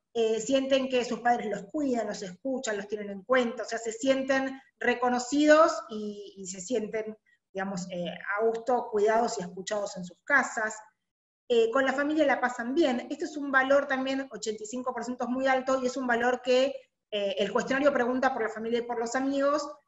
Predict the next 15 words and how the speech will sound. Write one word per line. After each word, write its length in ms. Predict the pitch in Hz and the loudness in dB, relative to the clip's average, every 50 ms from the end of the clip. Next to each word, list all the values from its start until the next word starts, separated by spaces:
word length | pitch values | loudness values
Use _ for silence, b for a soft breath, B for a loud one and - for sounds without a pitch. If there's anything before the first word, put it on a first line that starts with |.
| _ _ _ | _ _ _
Eh, 140 | - 208 202 - | -8 -6 -2 0
a 100 | 214 214 | 0 0
medida 220 | 226 233 254 269 | 2 2 0 0
que 80 | 262 262 | 0 0
los 80 | 233 - | -2 -2
chicos 240 | - 262 269 247 | -2 -2 0 0
van 160 | 262 262 254 240 | 0 0 -2 0
creciendo, 840 | 269 262 262 262 - 285 277 277 269 269 269 277 277 285 285 277 | 0 0 0 0 2 2 4 4 4 4 4 4 4 4 2 -2
tienen 320 | - 240 233 240 233 233 | -4 -4 -4 -2 -2 2
más 180 | 233 254 262 262 - - - | 4 4 2 2 0 -4 -4
peso 280 | 269 262 262 - 277 | -4 -2 -2 0 0
el 60 | 247 233 | 0 2
grupo 280 | 220 226 220 233 254 | 0 0 0 2 0
de 80 | 254 254 | 0 2
pares 340 | 254 254 247 254 277 277 | 2 4 4 4 4 2